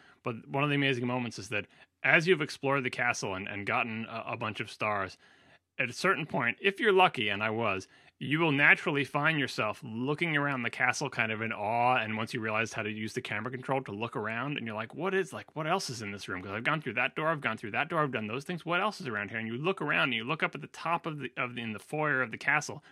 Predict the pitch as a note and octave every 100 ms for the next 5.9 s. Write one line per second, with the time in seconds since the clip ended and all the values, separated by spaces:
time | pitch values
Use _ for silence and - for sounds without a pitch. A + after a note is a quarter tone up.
0 | - - _ - - E3 E3 C3+ - E3+
1 | C#3 A2+ A#2 B2 G#2+ G2 - - _ C3+
2 | B2 B2+ A#2 D3+ D#3+ D3+ C3+ C3 D3+ D3
3 | D3+ B2+ B2 G2 F#2 - B2 C#3+ D3+ D#3+
4 | - E3 E3+ - C3 C#3 C3+ C3 C#3 E3+
5 | F#3+ D#3+ C#3+ - C3 C#3 B2 G#2+ G#2